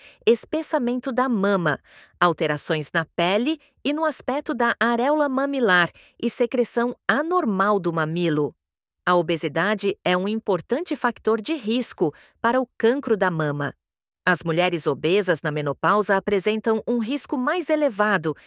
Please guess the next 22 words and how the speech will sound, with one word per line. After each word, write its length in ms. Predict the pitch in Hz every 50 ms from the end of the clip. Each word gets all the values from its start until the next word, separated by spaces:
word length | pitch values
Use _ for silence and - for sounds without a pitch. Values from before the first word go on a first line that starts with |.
| _ _ -
em 140 | 226 311 349
comparação 600 | - 339 320 - 294 269 262 240 - - 277 294
com 200 | 285 - 277 262
as 140 | 262 247 -
mulheres 560 | 247 262 262 247 240 254 262 277 269 - -
com 260 | - _ - 320 349
peso 400 | 349 - - 208 214 208 - 226
normal. 600 | 220 220 233 233 226 180 160 156 151 143 135 - _ _ _ _ _ _ _ _ _ _ -
A 140 | 190 190 196
ecografia 720 | 185 - - 202 180 180 165 156 - - 214 208 180 156
mamária, 640 | 151 147 143 139 143 151 180 208 214 180 160 147 - _ - - _ _
realizada 680 | - 254 262 262 269 262 220 285 285 311 240 285 277 -
a 140 | 240 269 294
doente 580 | 240 269 262 240 226 226 220 196 - - 175
com 220 | - - 170 160 151
transdutor 680 | - 208 208 220 220 180 185 170 - - 180 165 160
linear 540 | 165 175 208 202 196 170 160 156 160 147 143
de 160 | - - 151
sete 460 | 143 - - 226 254 262 - - 208 160
vírgula 580 | 135 - 185 214 196 165 170 160 147 143 143 _ - _ _ _
cinco 420 | - - - 294 330 403 - -
megahertz, 800 | 311 254 240 240 220 269 269 247 214 170 175 170 - - - -